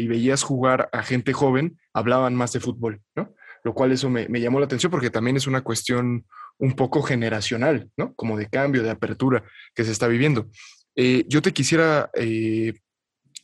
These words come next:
preguntar, Daguito, eh, ¿qué, qué decir del fútbol sala? Porque sé que el fútbol sala...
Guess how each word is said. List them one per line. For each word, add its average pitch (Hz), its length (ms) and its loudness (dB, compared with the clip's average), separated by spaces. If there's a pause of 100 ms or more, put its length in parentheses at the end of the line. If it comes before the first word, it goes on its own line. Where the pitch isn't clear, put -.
preguntar, 131 600 2 (340)
Daguito, 127 560 2 (340)
eh, 127 440 0
¿qué, 185 320 0
qué 196 120 2
decir 202 320 2
del 180 160 4
fútbol 165 400 2
sala? 147 460 0
Porque 117 400 0
sé 160 360 2
que 131 120 0
el 113 80 -2
fútbol 131 340 0
sala... 135 380 0